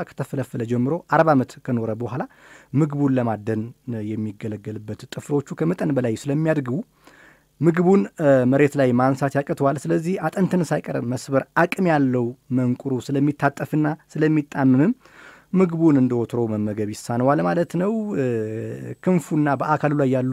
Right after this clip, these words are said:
ላባዎች ስለሚከብዱትም ያ እንግዲህ ሰማየ ሰማያትን እየሰነጠቀ እንደ፣ እንዲያው እንደ ሚግ ማለት በሚቻል ደረጃ እንደ ሚግ ጀት ይበር የነበረው ኃይሉ፣ እ፣ ይክደዋል። በዚህ ወቅት ያ ድንቅ የአዕዋፍ፣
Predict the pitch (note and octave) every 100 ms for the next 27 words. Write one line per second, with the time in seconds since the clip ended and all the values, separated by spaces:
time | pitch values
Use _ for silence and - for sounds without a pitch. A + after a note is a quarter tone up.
0 | B2+ B2 A#2 B2 - - C#3 D3 D#3 D#3+
1 | D3 D3+ C#4 _ _ _ _ _ _ _
2 | _ _ _ _ _ - _ - C#3 D3
3 | C#3+ C3+ C3+ C3+ A#2+ C#3 C#3 C3+ B2+ C3+
4 | B2+ B2 B2+ B2+ C3 B2+ B2 B2+ - C3
5 | A#2+ G#2+ - B2 B2 B2+ B2 A#2+ C3 C#3
6 | C3+ C3+ D3+ B2+ B2+ A#2+ A#2 C#3+ C#3+ C#3
7 | B2+ B2 - B2 A2+ A2+ A2+ A#2+ A#2+ A#2
8 | B2+ C3 A#2 C3 B2+ B2 B2 A#2 A2+ A2+
9 | A2+ A2 B2 E3+ - - - - _ C#3+
10 | C#3 C3 B2 A#2 A#2 C#3+ E3+ D#3 D3 A#2+
11 | A2 C#3 D#3+ E3+ F3+ - - D3 D3+ C#3
12 | A#2+ E3 D#3 - - B2+ A#2+ A#2+ D3 C#3+
13 | B2+